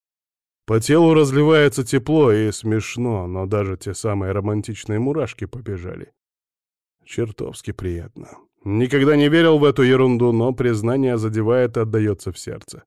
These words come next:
Знала бы она, как долго я этого ждал. «Повтори ещё раз». Сижу в машине и улыбаюсь сам себе, как дурак. «Что?» — теряется Алия.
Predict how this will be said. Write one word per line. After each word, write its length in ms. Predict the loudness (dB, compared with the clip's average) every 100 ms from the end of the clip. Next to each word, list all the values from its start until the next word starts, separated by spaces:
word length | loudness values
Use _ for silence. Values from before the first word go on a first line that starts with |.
| _ _ _ _ _ _ _
Знала 600 | -16 -10 -8 -6 -6 -6
бы 240 | -4 0 0
она, 260 | 0 -2
как 280 | -4 -6 -4
долго 360 | 0 0 0 0
я 200 | 0 0
этого 400 | -2 -8 -12 -12
ждал. 500 | -14 -18 -18 -18 _ _ _ _ _ _ _ _ _ _
«Повтори 400 | -10 -8 -10 -8
ещё 300 | -10 -12 -16
раз». 380 | -18 -18 -20 -20 _ _ _ _ _ _ _ _
Сижу 320 | -12 -10 -8 -8
в 60 |
машине 480 | -8 -10 -12 -12 -12
и 140 | -6
улыбаюсь 800 | -6 -2 0 2 0 0 -4 -6
сам 280 | -10 -10 -12
себе, 320 | -14 -14 -14
как 220 | -12 -14 -12
дурак. 440 | -14 -14 -20 _ _ _
«Что?» — 440 | _ -8 -4 -4 -8 _ _
теряется 520 | -4 -2 -2 -4 -10 -12
Алия. 420 | -10 -8 -10 -14